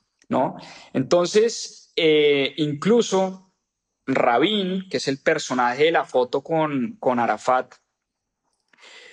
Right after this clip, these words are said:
termina pagando con su vida, lo terminan matando y termina pagando con su vida por uno de estos, eh, pues,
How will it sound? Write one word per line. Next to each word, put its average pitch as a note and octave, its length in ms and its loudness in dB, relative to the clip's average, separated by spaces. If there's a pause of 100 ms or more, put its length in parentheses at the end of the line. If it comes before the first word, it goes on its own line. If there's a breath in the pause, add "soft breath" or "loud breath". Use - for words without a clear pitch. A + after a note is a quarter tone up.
(560 loud breath)
termina B2 440 0
pagando C#3+ 500 0
con F3+ 300 0
su B2 220 -2
vida, G3+ 280 4
lo C#3 140 -4
terminan D3 420 0
matando E3 720 -2 (840)
y A#2 220 -4
termina C3+ 400 0
pagando D#3+ 420 -2
con G3+ 160 -2
su E3 180 -2
vida C#3 300 4
por C3 220 -2
uno C3 220 0
de E3+ 140 2
estos, - 680 -4 (800)
eh, B2 600 2
pues, - 400 -10